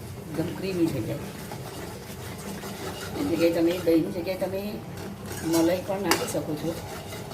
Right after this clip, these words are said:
એ પણ સરસ જ લાગે. મેં દહીં નાખી છે. તૈયાર મારું તૈયાર થઈ જવાય.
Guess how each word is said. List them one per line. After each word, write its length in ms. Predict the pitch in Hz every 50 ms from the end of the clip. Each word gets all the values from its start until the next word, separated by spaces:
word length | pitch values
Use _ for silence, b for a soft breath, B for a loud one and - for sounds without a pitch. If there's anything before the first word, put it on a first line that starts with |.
| - - - - - - - - - - - - - - - - - - - - - - - - - - - - - - - - - - - - - 160
એ 100 | 165 165 165
પણ 120 | 160 156 151
સરસ 260 | - - - - -
જ 20 | - - - -
લાગે. 220 | - - - - - - - - - - - - - - - - - - - - - - - - 180
મેં 240 | 151 156 160 156 -
દહીં 180 | 175 190 175 143
નાખી 240 | - - - - - -
છે. 60 |
તૈયાર 4000 | - - - - - - - - - - - - - - - - - - - - - - - - - - - - - - - - - - - - - - - - - - - - - - - - - - - - - - - - - - - - - - - - - - - - - - - - - - - - - - - - - - - - - - - - - - -
મારું 380 | - - - - - - - -
તૈયાર 240 | - - - - - -
થઈ 120 | 143 139 147
જવાય. 320 | 190 202 214 214 202 -